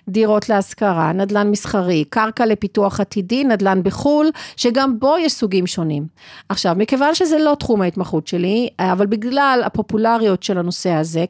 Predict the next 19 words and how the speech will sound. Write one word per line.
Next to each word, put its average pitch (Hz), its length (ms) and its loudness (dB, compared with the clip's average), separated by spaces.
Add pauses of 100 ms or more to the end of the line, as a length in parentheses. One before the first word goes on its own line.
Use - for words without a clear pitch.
כן 269 220 0
חשוב 196 300 -2
לי 190 60 0
לדבר 170 340 -2
עליו 165 240 0
בפודקאסט 165 640 -4
שלי, 220 300 0 (560)
אז 254 100 0
החלטתי 349 340 -2
להקליט 294 300 -2
פרק, 190 520 -2
אה, 208 60 0 (840)
את 185 100 -6
הפרק 226 320 0
הזה, 185 240 -2 (120)
ולתת 208 440 0
למומחית 240 680 -2
בתחום 262 440 -2
לדבר. 165 420 -2